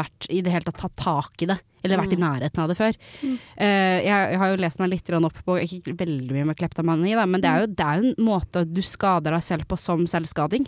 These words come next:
Speaker 1: på en
Speaker 2: Ja.
Speaker 1: måte. Det, det er en, du får ikke, fordi at ofte er det jo det at det, de som stjeler ting,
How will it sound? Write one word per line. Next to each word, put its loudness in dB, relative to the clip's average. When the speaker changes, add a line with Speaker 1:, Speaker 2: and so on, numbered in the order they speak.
Speaker 1:
på -4
en 4
Speaker 2:
Ja. 8
Speaker 1:
måte. 0
Det, 2
det 0
er 6
en, 2
du 2
får 2
ikke, 0
fordi 2
at -4
ofte -6
er 4
det 2
jo 0
det 2
at -6
det, 2
de 2
som 2
stjeler -4
ting, 6